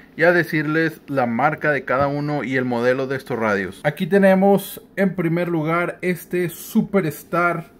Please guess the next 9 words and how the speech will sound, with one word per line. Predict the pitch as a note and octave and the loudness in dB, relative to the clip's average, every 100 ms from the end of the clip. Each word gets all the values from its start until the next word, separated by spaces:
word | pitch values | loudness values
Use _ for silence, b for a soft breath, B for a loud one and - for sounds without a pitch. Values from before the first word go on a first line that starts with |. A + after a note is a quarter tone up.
| b b b b - | b b b b -4
S | D#3 E3 F3 E3 | -2 -2 -2 -2
S | E3+ E3 E3+ | -2 -4 -6
ciento | D#3+ F3+ F3 E3 | -4 -6 -6 -6
cincuenta | E3+ D3+ E3 D#3+ C#3 | -6 -6 -4 -2 0
y | C#3 | 2
ocho | D3 - D#3+ - | 0 -2 -6 -6
F | C#3+ - C#3 | -8 -6 -4
B | C3+ | -4
cuatro. | D#3 F3+ F#3+ G3+ G3+ | -2 -2 2 2 0